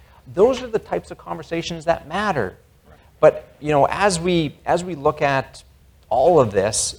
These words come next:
it's about driving a different conversation. It's about creating products and services that, and allow these businesses to stay safe and secure. As the market, the industry, the, the landscape's changing around us,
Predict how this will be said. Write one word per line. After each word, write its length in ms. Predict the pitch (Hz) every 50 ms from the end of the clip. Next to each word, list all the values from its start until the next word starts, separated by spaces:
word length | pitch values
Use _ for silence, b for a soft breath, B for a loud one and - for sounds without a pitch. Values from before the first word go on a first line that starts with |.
| - -
it's 180 | 139 135 - -
about 520 | 151 123 - 123 123 123 123 127 - - - _ - - b b b b b b
driving 760 | - - 110 120 123 107 131 156 160 151 165 170 170 175 170 160 B B B B B B B B _ _ _ _ _ _ _ _
a 80 | - 110
different 380 | 101 - 127 117 - 135 117 -
conversation. 640 | 117 113 107 101 - - 95 87 82 - - - - - _ _ _ _ -
It's 160 | - - -
about 400 | 135 123 131 131 127 127 127 - - - -
creating 400 | - - 160 165 175 175 165 147
products 460 | - - - 127 127 127 123 - -
and 100 | 131 113
services 720 | - - - 123 127 131 139 139 - - 143 143 139 - b b b b b b _ -
that, 300 | 110 107 101 - - - _ _ _ -
and 180 | 107 110 107 104 -
allow 380 | - 101 107 113 123 135 147 143
these 200 | 127 123 120 110
businesses 640 | - - 156 156 123 147 135 - 147 143 139 -
to 120 | - 165 147
stay 380 | - - - - 131 147 180 175
safe 320 | - - 151 151 139 -
and 120 | 143 131
secure. 500 | - - 135 - - - 165 160 123 - - - _ _ _ _ _ _ _ _ _ _ _ -
As 180 | - 156 170 170
the 80 | 208
market, 460 | 180 160 151 170 190 - - 175 131
the 100 | 139 117
industry, 540 | 123 151 175 170 165 - - - 170 165 165
the, 320 | 139 127 113 107 98 92 -
the 80 | - 110
landscape's 720 | 101 120 139 165 185 185 175 - - 165 151 - - -
changing 460 | - - 151 160 170 160 143 143 135
around 420 | 120 110 127 139 160 180 180 156 127
us, 320 | 107 107 104 - - -